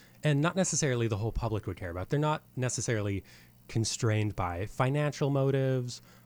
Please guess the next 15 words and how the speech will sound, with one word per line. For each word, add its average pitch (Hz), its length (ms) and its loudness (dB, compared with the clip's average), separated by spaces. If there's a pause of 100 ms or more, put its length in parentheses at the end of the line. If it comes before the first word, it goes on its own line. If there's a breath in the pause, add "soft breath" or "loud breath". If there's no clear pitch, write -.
(120)
or 95 460 0
just - 360 -4 (680 loud breath)
the 107 400 2 (240)
initiative 120 680 0
and 107 120 2
the 101 60 2
momentum 107 480 2
of 92 200 -2
big 98 300 0
journalism 98 480 -2
machineries, 107 640 -6
if 185 120 4
that 139 140 2
makes 107 140 0
sense. - 280 -12